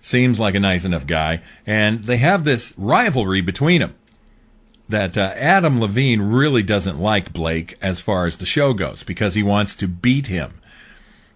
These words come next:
And so he was really frustrated, and I'm not defending him because I care about him at all. I'm not even watching the show. I did watch on YouTube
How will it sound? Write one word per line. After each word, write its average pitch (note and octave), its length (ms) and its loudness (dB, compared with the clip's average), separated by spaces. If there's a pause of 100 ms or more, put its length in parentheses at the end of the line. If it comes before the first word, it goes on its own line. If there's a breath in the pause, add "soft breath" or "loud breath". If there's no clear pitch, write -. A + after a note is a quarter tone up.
And A#2+ 180 0
so C3 260 4
he B2 120 4
was A#2 180 2
really D#3 240 2
frustrated, F#2+ 920 0
and G2 360 0
I'm C#3 160 2
not A#3 240 2
defending G#3+ 640 0
him B2+ 200 4
because B2 300 0
I A#2 100 4
care F3 320 0
about A2 300 0
him A2 400 2
at G#2 140 -2
all. F#2 340 0 (280 loud breath)
I'm F#3+ 240 2
not F3+ 200 4
even D3+ 300 2
watching D3 460 2
the A#2 60 0
show. A#2+ 460 0
I F#2 140 0
did C#3 220 0
watch B2+ 640 2
on G#2+ 220 0
YouTube A2+ 720 2